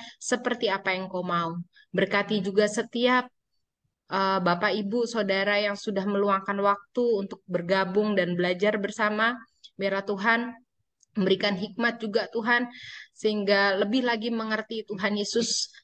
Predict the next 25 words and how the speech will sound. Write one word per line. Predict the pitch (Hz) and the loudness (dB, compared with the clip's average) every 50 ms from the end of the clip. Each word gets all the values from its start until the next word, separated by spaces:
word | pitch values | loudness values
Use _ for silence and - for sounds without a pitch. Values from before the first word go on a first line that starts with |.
| _ | _
apa | - 180 180 - 185 | -2 -2 0 0 0
yang | 190 196 190 | -2 -2 2
Kau | 196 202 202 | 2 2 4
mau | 214 226 233 247 254 254 254 254 254 | 6 6 6 6 6 6 6 6 4
melalui, | 233 190 185 185 190 190 196 196 202 208 214 208 208 202 208 _ - - - - _ _ _ - | 4 2 2 2 2 2 2 2 0 0 -2 -2 -4 -6 -10 _ -20 -20 -20 -20 _ _ _ 0
em, | 190 190 190 185 185 185 185 185 190 190 190 190 | 2 4 4 4 4 4 2 2 0 -2 -2 -2
anak-anak | - 214 208 220 202 208 208 214 208 190 208 - _ _ _ _ - - _ _ _ | 0 2 2 2 2 2 0 0 -2 -4 -6 -14 _ _ _ _ -20 -20 _ _ _
yang | 185 190 190 202 196 | -2 -2 -2 -2 -4
Tuhan | 208 208 - 214 196 190 | -4 -2 0 -2 -2 0
percayakan | - 202 185 - 196 185 180 175 175 190 180 170 | -2 -4 -4 -2 -2 -2 -2 0 0 0 0 0
di | 170 | 0
dalam | 160 165 156 160 160 165 160 | -2 -2 -2 -2 -4 -4 -6
keluarga | - 175 175 165 165 160 160 165 160 | -4 -2 -2 -2 -2 -4 -6 -8 -6
mereka | 160 160 160 165 170 - - 190 190 190 - - - - - _ _ | -6 -4 -4 -6 -6 -4 -2 -2 -2 -2 -4 -12 -20 -20 -20 _ _
maupun | 190 185 180 180 190 180 175 | 2 2 4 4 2 2 2
di | 175 170 | 2 2
dalam | 170 165 165 165 170 170 | 2 0 0 -2 -2 -4
pelayanan | 185 175 170 170 175 175 180 190 196 202 208 208 208 - - - _ _ _ _ _ _ _ _ _ _ _ _ _ | -2 -2 0 0 0 0 0 0 0 0 0 0 -2 -6 -12 -18 _ _ _ _ _ _ _ _ _ _ _ _ _
Bapak | 185 180 175 170 175 180 170 | -6 -4 -4 -2 -2 0 0
Ibu | 170 170 165 165 175 170 165 | 0 0 0 0 -2 -2 -2
sekalian. | - - - - - 165 156 151 156 160 151 151 165 156 - _ _ _ | -8 -12 -12 -8 -8 -6 -6 -4 -6 -6 -6 -8 -10 -12 -16 _ _ _
Terima | - 190 190 202 202 | -4 -2 0 2 2
kasih | 202 220 220 214 233 233 | 2 0 0 0 0 0
Tuhan, | 233 233 233 240 247 | 2 2 4 4 4
berkati | 208 185 185 - 226 220 220 - 262 262 262 254 | 4 2 0 2 0 0 0 0 -2 -2 -2 -2